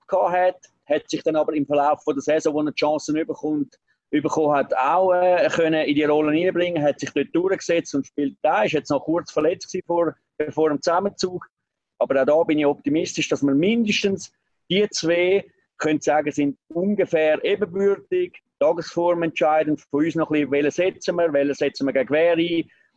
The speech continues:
Und dann haben wir als Alternative, haben wir den Gale Loic heute dabei, wo, äh, von Freiburg, äh, gekommen ist, hat im November einen super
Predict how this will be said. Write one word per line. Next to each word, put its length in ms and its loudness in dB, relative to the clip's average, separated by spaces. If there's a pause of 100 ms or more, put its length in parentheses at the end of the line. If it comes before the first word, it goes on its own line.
(100)
Und 140 -4
dann 120 0
haben 160 2
wir 80 2
als 160 2
Alternative, 760 0
haben 120 2
wir 60 2
den 120 -2
Gale 380 2
Loic 420 0 (140)
heute 260 -4
dabei, 400 -2 (320)
wo, 300 2
äh, 120 4
von 160 0
Freiburg, 600 0
äh, 220 4
gekommen 380 0
ist, 100 -2
hat 180 0
im 120 0
November 500 -2
einen 120 -2
super 300 -4